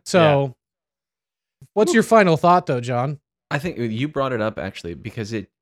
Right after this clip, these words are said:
Speaker 3: after listening to all of this, it truly does feel like the bully on your, like,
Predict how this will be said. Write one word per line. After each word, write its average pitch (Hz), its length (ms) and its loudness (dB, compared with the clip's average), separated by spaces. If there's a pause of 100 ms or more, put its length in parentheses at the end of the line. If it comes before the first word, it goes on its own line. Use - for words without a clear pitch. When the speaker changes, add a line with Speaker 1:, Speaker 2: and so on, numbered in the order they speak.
(360)
Speaker 3:
after 113 500 -6
listening 101 460 -8
to - 140 -12
all 87 240 -10
of 87 140 -14
this, 76 280 -12 (100)
it 90 260 -8 (520)
truly 156 400 -8
does 95 380 -8 (100)
feel 101 220 -6
like 71 360 -12 (600)
the 98 140 -6
bully 101 720 -6
on 98 720 -10 (160)
your, 98 380 -8
like, 92 260 -10